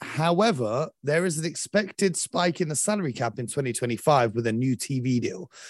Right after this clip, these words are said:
So remember that summer where everyone got paid in twenty sixteen? That's what they're imagining is gonna happen in twenty twenty-five. I don't know how that deal's gonna work,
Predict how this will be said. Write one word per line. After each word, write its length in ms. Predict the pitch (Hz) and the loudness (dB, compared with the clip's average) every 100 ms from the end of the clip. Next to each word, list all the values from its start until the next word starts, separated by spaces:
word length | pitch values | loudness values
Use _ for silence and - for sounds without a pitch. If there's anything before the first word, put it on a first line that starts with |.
| - | -6
So 180 | - 151 | 6 8
remember 420 | 151 170 220 220 | 8 8 8 6
that 180 | 214 - | 6 4
summer 260 | - 190 | 4 6
where 200 | 170 156 - | 6 6 6
everyone 460 | 156 143 165 151 | 2 4 2 2
got 200 | 139 139 | 2 -2
paid 380 | - 143 139 143 | 0 2 2 -2
in 140 | 127 | -4
twenty 240 | 120 131 127 | -2 -2 -2
sixteen? 640 | - - - 123 123 117 - _ _ _ - | -4 -4 2 2 4 0 -6 _ _ _ 0
That's 260 | 139 147 160 | 0 2 2
what 120 | 151 | 4
they're 200 | 151 147 | 6 6
imagining 500 | 135 143 120 123 117 | 4 2 2 0 2
is 120 | 113 | 2
gonna 200 | 123 110 | 0 0
happen 460 | 110 110 107 104 - | 0 -2 -2 -4 -4
in 180 | 107 107 | -4 -2
twenty 240 | - 110 | 2 0
twenty-five. 460 | 104 107 95 107 101 | 2 0 0 2 4
I 60 | 117 | 4
don't 120 | 139 | 4
know 80 | 139 | 4
how 140 | 147 | 4
that 120 | 131 | 4
deal's 200 | 131 127 | 4 2
gonna 140 | 113 107 | 2 4
work, 400 | 127 160 - | 6 6 2